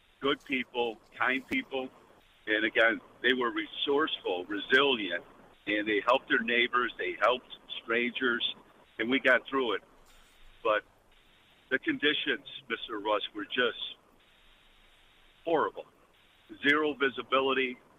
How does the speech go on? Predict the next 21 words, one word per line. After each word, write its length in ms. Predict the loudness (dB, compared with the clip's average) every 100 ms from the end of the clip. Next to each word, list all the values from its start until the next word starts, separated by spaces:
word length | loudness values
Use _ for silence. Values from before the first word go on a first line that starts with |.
| _ 0
freezing 440 | 0 2 -2 -4 0
temperatures, 680 | 0 0 -6 -2 0 0 -2 -8 -12 _ _ _ _ _ _ _ _
and, 320 | -2 0 0 0 4
um, 300 | 4 4 -2 -4
I 100 | -2
walked 340 | 0 0 0
two 120 | -4 0
miles 480 | 2 4 2 0 -4
in 160 | -2
it, 160 | -2 -4 _ _ -12
I'm 120 | -10 -4
sorry, 280 | -4 -4 -8 _ _ _ -4
about 240 | -2 0 -2
two 120 | -4 -4
city 200 | -4 -4
blocks, 360 | -2 0 2 -2 -10 -20 _ -10
two 80 | -4
miles, 340 | -2 -2 -2
I 120 | -4
wish 180 | -2 -6
it, 80 | -8